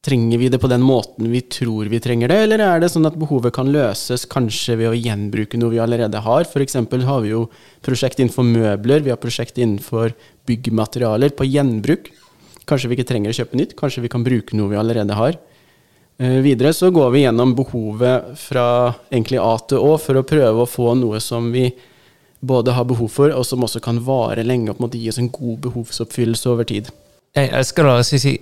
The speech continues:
Speaker 2: ehm, når vi, når vi bestemmer shoppen noe og får inn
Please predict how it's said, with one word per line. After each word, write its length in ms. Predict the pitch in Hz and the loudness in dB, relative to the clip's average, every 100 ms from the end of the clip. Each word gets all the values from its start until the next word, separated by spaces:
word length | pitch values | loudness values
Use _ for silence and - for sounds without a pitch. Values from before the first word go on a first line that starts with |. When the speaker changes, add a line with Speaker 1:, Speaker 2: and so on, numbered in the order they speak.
| - | 2
Speaker 2:
ehm, 300 | 135 127 120 117 - 139 | 6 6 6 4 4 4
når 120 | 123 | 6
vi, 100 | 127 120 120 - - 135 | 4 4 2 -4 -4 2
når 140 | 127 | 2
vi 180 | 113 120 117 113 113 117 117 123 | 4 2 4 4 4 2 2 0
bestemmer 380 | - 135 107 117 | 2 4 4 2
shoppen 320 | - 120 107 | 0 0 2
noe 280 | 95 - 117 | 2 2 2
og 100 | 120 | 4
får 220 | 131 110 | 4 4
inn 140 | 110 | 4